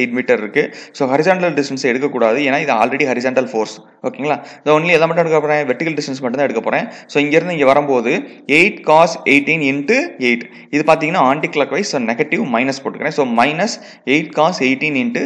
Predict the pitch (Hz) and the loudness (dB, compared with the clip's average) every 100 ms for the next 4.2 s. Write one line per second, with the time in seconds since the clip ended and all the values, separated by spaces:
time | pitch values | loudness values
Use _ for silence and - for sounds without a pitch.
0 | 143 - 113 110 - - _ _ _ 165 | -8 -8 -6 -6 -8 -18 _ _ _ 2
1 | 151 160 175 151 120 107 - - 143 170 | 2 2 4 4 2 -6 -10 -10 -6 2
2 | 175 175 175 262 - - 143 147 139 135 | 4 4 4 2 0 -8 0 4 4 4
3 | 135 143 - - - - 131 151 147 - | 2 0 -2 -16 -10 -8 -2 -4 -4 -14
4 | - 151 | -6 2